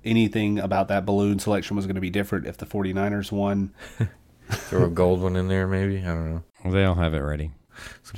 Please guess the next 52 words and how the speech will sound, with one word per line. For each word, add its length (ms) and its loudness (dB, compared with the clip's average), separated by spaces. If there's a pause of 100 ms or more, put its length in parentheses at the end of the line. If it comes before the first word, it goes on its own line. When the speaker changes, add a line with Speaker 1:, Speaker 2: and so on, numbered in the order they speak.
Speaker 1:
Just 60 2
Speaker 2:
all 60 2
Speaker 1:
saying, 100 2
Speaker 2:
you 60 4
Speaker 1:
it 40 2
Speaker 2:
can 80 -2
Speaker 1:
was 100 -2
Speaker 2:
do. 180 2
Speaker 1:
pretty 160 6
much 260 4
the 140 4
Speaker 2:
<laughs> 160 0
Speaker 1:
same 340 2 (100)
colors. 320 4
Speaker 2:
Right. 280 -2 (360)
So 200 -2
they, 300 4 (240)
they 80 2
didn't 180 4
have 240 2
to 200 2
waste 380 2
money 280 2
on 320 -2 (140)
any 220 0
other 280 2 (140)
kind, 440 2
just 240 0
in 80 -2
case. 320 0 (240)
Speaker 3:
Not 200 -4
at 60 -8
all. 240 -10 (240)
By 120 8
the 100 6
way, 240 6 (140)
I'm 100 0
gonna 180 4
back 260 0
up. 300 -2
The 360 0
Disney 360 2
Wish 400 0
w-, 300 -4
is 180 -2
built, 340 -4
is 120 -4
being 240 -2
built 320 -4 (120)
at 460 -8
Meyer 420 0
Reft. 560 -4